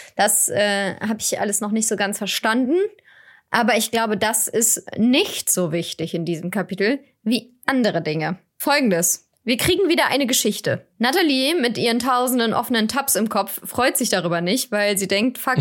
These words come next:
ich muss mir noch was merken.“ Und zwar geht es darum, wie die Adem zu diesem steinigen Boden, Fleckchen Erde gekommen sind. Und zwar, weil die einfach überall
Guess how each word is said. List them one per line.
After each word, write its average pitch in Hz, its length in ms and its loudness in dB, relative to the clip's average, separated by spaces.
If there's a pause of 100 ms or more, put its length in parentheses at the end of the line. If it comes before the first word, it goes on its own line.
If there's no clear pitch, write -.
ich - 120 -4
muss 233 160 -2
mir 214 80 0
noch 202 180 -2
was - 160 0
merken.“ 175 340 -2 (960)
Und 254 240 4
zwar 277 540 0 (100)
geht 262 400 0
es - 640 0
darum, 254 680 2 (480)
wie 254 680 0 (120)
die 247 840 0 (140)
Adem 240 720 0
zu 339 300 4
diesem 247 640 0
steinigen 226 840 0
Boden, 214 720 0 (180)
Fleckchen 220 440 0
Erde 190 420 0
gekommen 240 400 0
sind. 165 440 -2 (360)
Und 233 120 2
zwar, 247 180 2
weil 254 140 4
die 220 100 2
einfach 247 240 -2
überall 214 680 0